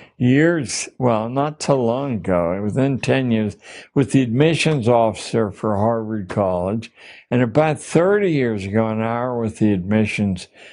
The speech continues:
director at Princeton. And let me tell you, their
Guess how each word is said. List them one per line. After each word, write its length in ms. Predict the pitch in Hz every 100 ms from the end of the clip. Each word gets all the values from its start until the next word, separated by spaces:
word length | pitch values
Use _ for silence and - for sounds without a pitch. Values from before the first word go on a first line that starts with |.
| - -
director 540 | 117 110 101 - 104
at 160 | 87 -
Princeton. 880 | - 117 110 107 - - - - - _ - - _ _
And 320 | - 135 123
let 180 | 131 190
me 200 | 208 185
tell 420 | - 151 151 135
you, 540 | 135 135 151 139 120 110
their 880 | 104 110 123 139 156 156 151 147 -